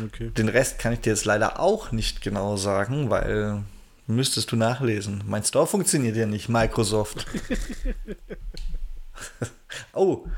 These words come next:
Speaker 2: oh, er, er bewegt sich wieder. Das ist ja <laughs>
Speaker 1: Ei, ei, ei.
Speaker 2: Das ist ja interessant. Er bewegt sich wieder, Rüdiger.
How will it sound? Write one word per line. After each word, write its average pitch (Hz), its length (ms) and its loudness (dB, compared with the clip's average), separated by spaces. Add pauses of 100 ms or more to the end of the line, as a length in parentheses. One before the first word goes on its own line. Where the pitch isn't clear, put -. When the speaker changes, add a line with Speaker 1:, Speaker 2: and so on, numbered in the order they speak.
(260)
Speaker 2:
oh, 113 320 2
er, 92 420 -2
er 107 240 4
bewegt 110 560 0
sich - 300 -4
wieder. 98 420 -6 (120)
Das - 200 -16
ist - 240 -8
ja - 320 -10 (1800)
<laughs> - 80 -2 (2750)
Speaker 1:
Ei, 117 260 0
ei, 107 160 2
ei. 104 220 -2 (3250)
Speaker 2:
Das 175 300 4
ist 90 200 -2
ja 85 120 2
interessant. - 540 -2
Er - 80 -4
bewegt - 400 -8
sich - 240 -10
wieder, - 240 -14
Rüdiger. - 500 -16